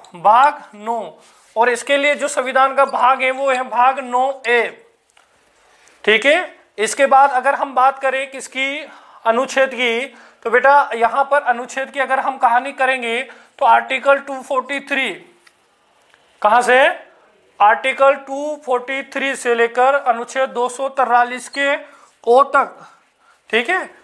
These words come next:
और यहाँ पर अनुच्छेद दो सौ तैंतालीस पी से लेकर दो सौ तैंतालीस जेड जी तक, दो सौ तैंतालीस, दो सौ तैंतालीस ओ तक, दो सौ तैंतालीस पी से लेकर दो सौ तैंतालीस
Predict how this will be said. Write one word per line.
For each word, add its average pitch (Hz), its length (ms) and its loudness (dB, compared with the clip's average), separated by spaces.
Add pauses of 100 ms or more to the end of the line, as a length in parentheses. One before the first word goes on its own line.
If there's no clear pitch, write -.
(140)
और 220 120 0
यहाँ 233 340 2
पर 285 200 2
अनुच्छेद 247 460 -2
दो 240 200 -4
सौ 277 180 -8
तैंतालीस 262 640 0
पी 262 340 -8
से 320 160 -4
लेकर 254 540 2 (380)
दो 233 200 2
सौ 285 200 -2
तैंतालीस 254 800 0
जेड 214 480 0
जी 240 180 -6
तक, 277 340 0 (1400)
दो 208 160 6
सौ 262 200 0
तैंतालीस, 247 680 2
दो 226 140 -2
सौ 240 120 -8
तैंतालीस 247 420 -2
ओ 226 140 -2
तक, 277 160 -2
दो 240 180 -6
सौ 247 140 -12
तैंतालीस 247 400 -2
पी 233 180 -10
से 226 120 -10
लेकर 254 280 -2
दो 220 160 0
सौ 262 140 -6
तैंतालीस 240 580 0